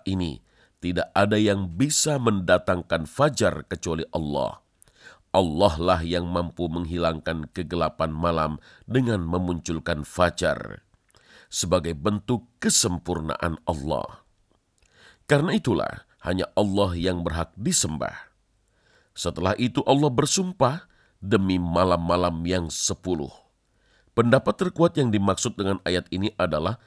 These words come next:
sepuluh hari pertama pada bulan Zulhijjah. Inilah hari-hari yang jika kita melakukan amal ibadah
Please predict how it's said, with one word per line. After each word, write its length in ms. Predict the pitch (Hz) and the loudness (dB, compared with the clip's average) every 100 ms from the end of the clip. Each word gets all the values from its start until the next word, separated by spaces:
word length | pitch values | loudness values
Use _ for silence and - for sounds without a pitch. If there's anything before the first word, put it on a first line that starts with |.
| _ | _
sepuluh 480 | - - - 87 80 | -4 -4 -2 -4 -6
hari 400 | - 90 95 92 | -2 0 0 -2
pertama 560 | - 92 - 95 87 82 | -4 -2 0 2 0 0
pada 240 | 90 82 | 0 0
bulan 480 | 78 87 82 80 80 | 0 0 0 -2 -4
Zulhijjah. 720 | 92 92 156 110 104 - - _ _ _ _ _ _ _ - - _ 101 | -4 0 -2 0 -2 -2 -10 _ _ _ _ _ _ _ -20 -20 _ -2
Inilah 480 | 98 92 85 76 - | 2 2 2 -2 -4
hari-hari 560 | 87 87 85 85 85 87 | -2 0 0 0 0 -2
yang 160 | 87 | -2
jika 320 | 87 110 156 165 | -2 -2 -2 -2
kita 240 | 147 - | -2 0
melakukan 480 | 117 104 - 87 104 - | 2 0 -2 -4 -2 0
amal 320 | 101 95 92 - | 2 2 2 0
ibadah 560 | 139 92 80 78 - | 4 4 2 -2 -4